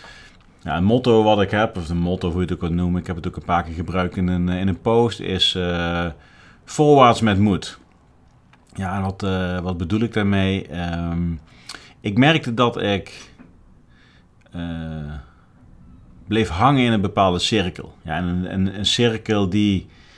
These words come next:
eh, heel belangrijk is. Dat gaat met name over wat er op dit moment allemaal speelt. Ehm, ik heb daar ook regelmatig, eh, ja, wat, wat, wat, ja, wat dingen gedeeld, waar ik ook achter sta.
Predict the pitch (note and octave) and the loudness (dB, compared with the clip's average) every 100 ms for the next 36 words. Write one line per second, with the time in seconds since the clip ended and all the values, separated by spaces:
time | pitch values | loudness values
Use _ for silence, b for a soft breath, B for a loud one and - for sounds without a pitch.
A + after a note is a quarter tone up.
0 | b b b - D#2+ E2 D#2+ F2 A#2 G#2 | b b b -18 -12 -10 -4 -2 0 2
1 | G2 A#2+ B2 A#2 A#2 B2 - F2+ - F2+ | 2 4 2 2 0 -2 -8 -10 -6 -4
2 | F2 F#2 F2 E2+ E2+ E2+ E2+ E2 D#2+ B2 | -2 0 -2 -4 -6 -8 -8 -10 -4 -2
3 | A2+ G2 F#2 F2 F#2 F2 F2 - G2 G#2+ | 0 -2 -2 -2 -2 -4 -6 -6 -4 -4
4 | G#2+ - - - - - D2+ D#2 D#2+ D#2+ | -6 -14 -20 -20 -20 -20 -16 -14 -12 -10
5 | D#2 - B B B D#2+ - F2+ D#2+ E2 | -12 -16 B B B -14 -12 -10 -8 -8
6 | - F2 E2+ E2+ D#2+ D#2 E2 D#2 - D2+ | -6 -6 -4 -2 -2 -4 -6 -10 -12 -12
7 | D2+ D#2 D#2 D#2+ - b b b b b | -10 -10 -10 -10 -14 b b b b b
8 | - - D#2+ F2+ - D#2+ D#2 - - - | -18 -12 -10 -10 -8 -10 -10 -16 -20 -20
9 | - _ - - b b b - A#1+ C2+ | -20 _ -20 -20 b b b -16 -14 -12
10 | D2+ C2+ E2 F2+ F#2+ G2+ G#2+ C#3 C3 C3 | -10 -8 -4 -2 -2 0 2 4 4 2
11 | - - - D#2+ - - - A#2 - F#2 | -2 -10 -10 -10 -10 0 4 4 2 -6
12 | - F#2+ F#2 F#2+ | -2 2 2 0